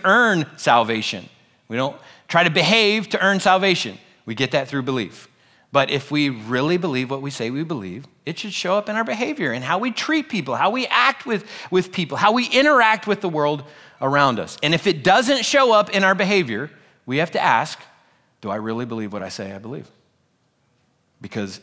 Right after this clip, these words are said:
it should impact how we live. So again,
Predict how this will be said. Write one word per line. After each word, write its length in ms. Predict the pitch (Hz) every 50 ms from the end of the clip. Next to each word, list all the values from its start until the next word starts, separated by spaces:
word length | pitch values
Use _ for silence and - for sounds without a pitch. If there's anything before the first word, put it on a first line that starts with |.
| _
it 160 | - 131 - -
should 300 | - - 131 123 113 101
impact 640 | - 113 113 107 - 107 95 85 80 - - - - _ _ _ _ _ - _ _ _ _ _ _ _ _
how 160 | - - 101
we 100 | 92 90
live. 320 | 92 98 95 - - _ _ _ _ _
So 120 | - 110
again, 320 | 120 123 123 110 104 120